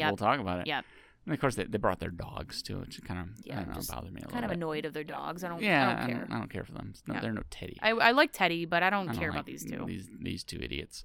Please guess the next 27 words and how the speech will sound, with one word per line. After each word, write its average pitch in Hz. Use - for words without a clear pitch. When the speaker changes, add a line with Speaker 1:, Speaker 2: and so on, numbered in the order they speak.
Speaker 1:
Yeah. -
Speaker 2:
Um, 139
and 165
I 240
don't 294
even 170
really 147
understand 120
the 104
whole, 117
like, 104
exploring 117
my 104
hometown, 113
like, 101
how 110
that's 104
beneficial 101
at 113
all, 123
like, 110
showing 104
someone 104
your 98
hometown. 98
But 92
then 104